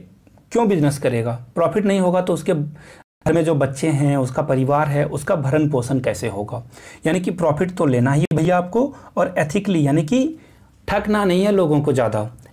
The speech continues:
एक लिमिट में जो प्रॉफिट आप क्या कर सकते हो, ले सकते हो, वो लो, बाकी बात आपको क्या करना है, गलत काम नहीं करना है। तो यानी कि ये हो जाएगा कि "earn profit regardless of any contra-,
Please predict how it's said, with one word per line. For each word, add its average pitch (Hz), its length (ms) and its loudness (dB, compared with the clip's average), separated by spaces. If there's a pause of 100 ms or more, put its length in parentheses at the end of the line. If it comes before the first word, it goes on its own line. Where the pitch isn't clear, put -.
एक 226 200 0
लिमिट 196 360 2
में 196 160 2
जो 185 100 0
प्रॉफिट 170 380 -2
आप 156 120 0
क्या 180 120 0
कर 196 120 0
सकते 185 340 -4
हो, 131 360 -2
ले 135 200 2
सकते 151 300 -2
हो, 147 100 4
वो 139 180 4
लो, 170 360 2 (280)
बाकी 135 300 0
बात 147 220 2
आपको 131 220 0
क्या 175 140 2
करना 214 280 0
है, 143 220 -2
गलत 143 240 2
काम 208 400 0 (100)
नहीं 127 240 2
करना 135 300 -2
है। 113 240 -6 (460)
तो 240 160 4
यानी 190 300 2
कि 190 120 0
ये 185 160 2
हो 165 180 2
जाएगा 147 560 2 (280)
कि 233 320 0 (300)
"earn 208 260 2
profit 180 420 0
regardless 160 1160 0
of 180 160 2
any 175 360 -2
contra-, 165 440 2